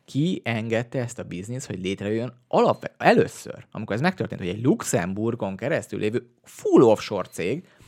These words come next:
megvegyen valamit egy olyan ember, akinek nincsen semmilyen nevén. Most én bemegyek egy bankba, és szeretnék fölvenni hitelt, de hát, ja, hát nem, nincs fizetésem, meg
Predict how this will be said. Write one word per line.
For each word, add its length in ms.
megvegyen 380
valamit 360
egy 160
olyan 240
ember, 400
akinek 320
nincsen 340
semmilyen 300
nevén. 220
Most 220
én 200
bemegyek 460
egy 180
bankba, 340
és 100
szeretnék 460
fölvenni 440
hitelt, 440
de 120
hát, 140
ja, 100
hát 160
nem, 360
nincs 340
fizetésem, 800
meg 180